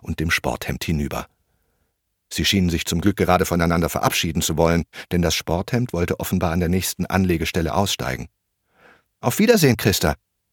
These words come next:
rief Marlin, und das Sporthemd rief zurück: „Ich komm dann mal mit dem Motorboot vorbei und schau, ob ich dich finde.“ „Das solltest du lieber bleiben lassen, find ich“, murmelte Pelle böse.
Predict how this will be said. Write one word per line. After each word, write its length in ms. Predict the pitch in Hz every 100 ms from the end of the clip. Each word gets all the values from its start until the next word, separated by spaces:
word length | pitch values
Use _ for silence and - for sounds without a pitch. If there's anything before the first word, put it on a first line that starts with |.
| _ -
rief 180 | 76 -
Marlin, 380 | 76 69 65 64 _ _ _ _
und 160 | 80 -
das 100 | -
Sporthemd 680 | - 69 69 82 76 -
rief 160 | 80 -
zurück: 380 | - 87 78 - - - - -
„Ich 160 | -
komm 180 | 151 180
dann 120 | 175
mal 120 | 170
mit 100 | 165
dem 60 | 160
Motorboot 480 | 170 214 196 160 143
vorbei 320 | 135 147 151
und 80 | 147
schau, 220 | 151 160
ob 80 | 165
ich 80 | 139
dich 140 | 147
finde.“ 400 | - 196 208 101 - _ _ _ _ _ _ _ _ _ _ _
„Das 200 | - 69
solltest 400 | - 98 85 -
du 60 | 85
lieber 260 | 90 80 82
bleiben 360 | 73 78 78
lassen, 280 | - - 78
find 240 | - 67
ich“, 160 | - - _ _ _ _ _ _
murmelte 360 | 71 65 - 69
Pelle 240 | 80 65
böse. 360 | 67 64 62